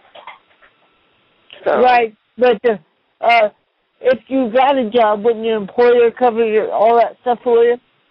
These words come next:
Speaker 1: Uh, no, because it would be, like, um, minimum wage. So.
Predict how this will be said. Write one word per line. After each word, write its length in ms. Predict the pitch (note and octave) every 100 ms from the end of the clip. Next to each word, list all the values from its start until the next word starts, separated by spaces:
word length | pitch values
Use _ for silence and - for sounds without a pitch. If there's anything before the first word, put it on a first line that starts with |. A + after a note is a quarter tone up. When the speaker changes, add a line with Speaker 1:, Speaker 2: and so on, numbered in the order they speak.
| _ _ _ _ _ _ _ _ - _ -
Speaker 1:
Uh, 140 | - - _ _
no, 260 | G#3+ A3 A3+ A#3
because 300 | B3 A#3+ G#3
it 120 | A3
would 160 | G#3+ A3
be, 160 | G#3 G3+
like, 240 | G3 - _ -
um, 420 | G#3 G3 F3 C#3 _ -
minimum 480 | F#3+ G3+ G3 F#3+ F#3+
wage. 400 | G3 G#3+ D#3 - - _ _ _ _ _ _ _ _ _ _ -
So. 320 | C3+ D3 E3